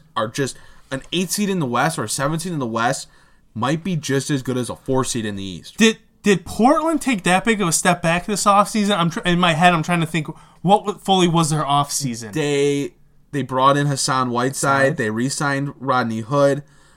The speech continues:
Speaker 1: Uh, they lost Al Farouk Amino. They lost Mo Harkless. They lost Seth Curry.
Speaker 2: Yeah,
Speaker 1: But,
Speaker 2: okay.
Speaker 1: I mean, still, that's a team that consistently has been very good, and especially the last few years has been very good.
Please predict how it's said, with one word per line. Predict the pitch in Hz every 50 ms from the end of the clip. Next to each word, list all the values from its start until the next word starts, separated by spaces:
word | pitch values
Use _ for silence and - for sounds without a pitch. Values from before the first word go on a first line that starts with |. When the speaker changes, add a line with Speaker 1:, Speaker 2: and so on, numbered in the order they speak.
| _ _ -
Speaker 1:
Uh, | - 107 110
they | 107 110 107
lost | 117 120 120 123 123 - - -
Al | 120 127 135 131
Farouk | - 139 131 131 123
Amino. | - 117 107 131 147 165 170 170 165 165 165 160 165 165 - - - - _ _ -
They | 110
lost | 113 110 110 110 107 107 101 - - - 120
Mo | 117 110 98 98
Harkless. | - - 165 156 160 156 156 - 156 147 147 151 147 147 147 - - - - - _ _ _ _ _ _ _ _ _ _ _ _ _ _ _ _ _ _
They | - 127
lost | 131 131 127 123 123 -
Seth | - 123 104 - - -
Curry. | - - 156 156 151 147 147 147 147 147 147 147 - - - _ _ -
Speaker 2:
Yeah, | 151 147 156 151 147
Speaker 1:
But, | 165 160 147 147 147
Speaker 2:
okay. | - 147 135 123 120 117 - - _ - - -
Speaker 1:
I | - 151
mean, | 156 143 131 123
still, | - - - 165 147 135
that's | 135 147 - -
a | 165 131
team | - - - 151 143 135
that | 120 104 -
consistently | - 98 - - - 147 143 - - 113 110 117 113
has | 107 104 104
been | - 107 101 98
very | 98 104 107 120 139 143 131
good, | 120 107 - 110 104 107 113 127 147 160 - - - - - -
and | 127 120
especially | 117 - - 151 147 156 151 156 143
the | 120 110
last | 104 98 98 104 107 117 131 151 - -
few | 160 160
years | 160 160 160 160 156
has | - 165 151
been | 147 175 156 151 139 113
very | 95 98 104 123 143 160 160 160 160
good. | 147 151 165 165 165 165 170 165